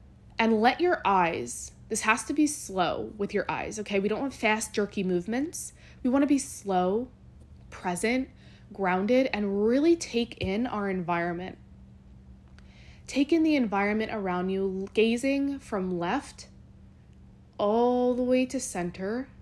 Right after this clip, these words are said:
looking from the ceiling to the floor, all the way to the right, and actually confirm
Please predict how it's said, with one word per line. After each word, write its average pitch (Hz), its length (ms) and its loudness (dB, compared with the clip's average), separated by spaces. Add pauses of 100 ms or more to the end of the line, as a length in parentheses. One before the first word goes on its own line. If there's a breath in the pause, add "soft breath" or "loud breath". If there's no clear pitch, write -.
(540)
looking 208 280 -4
from 190 220 -6
the 175 80 -4
ceiling 247 840 -2
to 208 120 -8
the 170 120 -8
floor, 214 800 -2 (800 soft breath)
all 226 380 4
the 240 40 -2
way 247 120 2
to 254 160 0
the 247 100 2
right, 175 480 -2 (2750 soft breath)
and 233 200 2
actually 349 520 2
confirm 277 1080 0